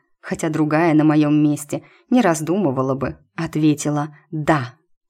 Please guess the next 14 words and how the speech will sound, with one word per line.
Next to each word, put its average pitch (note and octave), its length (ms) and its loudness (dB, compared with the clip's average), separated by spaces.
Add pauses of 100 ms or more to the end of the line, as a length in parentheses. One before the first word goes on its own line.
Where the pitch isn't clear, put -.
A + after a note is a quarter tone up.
(120)
Дрог D#3+ 320 0
был D3 380 -4
хорошо D#3 420 -2
сложён, D3+ 600 -6 (140)
поджарый, D#3+ 640 -4 (300)
состоящий F#3 680 -2
по D3 160 -4
ощущениям F3+ 760 -2
из E3+ 240 -6
тугих E3 380 -4
крепких D#3 520 -4
мышц G#3 400 -4
и F3+ 140 -6
сухожилий, D3+ 840 -4